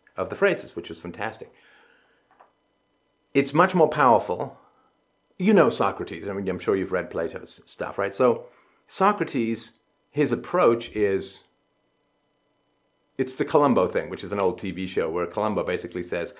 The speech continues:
"I don't understand. Explain it to me like I'm three years old." And that's what Socrates does. He says, "Oh, you know what justice is. You know what truth is."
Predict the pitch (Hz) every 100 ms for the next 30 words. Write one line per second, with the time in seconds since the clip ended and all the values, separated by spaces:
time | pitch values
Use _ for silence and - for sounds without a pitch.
0 | - _ 160 147 120 101 - 98 82 -
1 | - 156 165 - 123 110 98 90 - 95
2 | 85 82 - - - _ _ _ _ _
3 | 131 131 143 151 208 208 117 95 - -
4 | - - 123 156 - 226 220 208 185 185
5 | 165 - 202 - - 113 120 135 120 -
6 | 220 240 - -